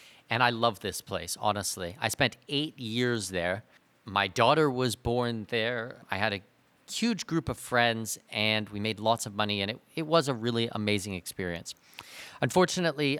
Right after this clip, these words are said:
I saw a bit of changes happening in the country, which I was not really so keen on. At the time,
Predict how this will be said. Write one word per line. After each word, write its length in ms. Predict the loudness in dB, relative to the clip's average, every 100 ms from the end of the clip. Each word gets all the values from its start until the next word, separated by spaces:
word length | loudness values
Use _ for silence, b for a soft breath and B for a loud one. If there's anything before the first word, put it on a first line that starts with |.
| -6 _ _ 2
I 100 | 2
saw 260 | 6 6
a 40 | 6
bit 220 | 2 2
of 240 | 2 0 -18 _ _ _ -2
changes 500 | 4 4 4 0 2
happening 340 | 0 2 -2
in 120 | -2
the 60 | -2
country, 360 | -4 -6 -4
which 180 | -6 -4
I 60 | -6
was 160 | -6
not 180 | -2 -2 -2
really 500 | -8 -6 -4 -6 -8 b b b b
so 260 | 2 2
keen 400 | 2 -6 -4 -4
on. 240 | -4 -6 -8 _
At 160 | 0 0
the 80 | -4
time, 580 | -2 4 6 4 0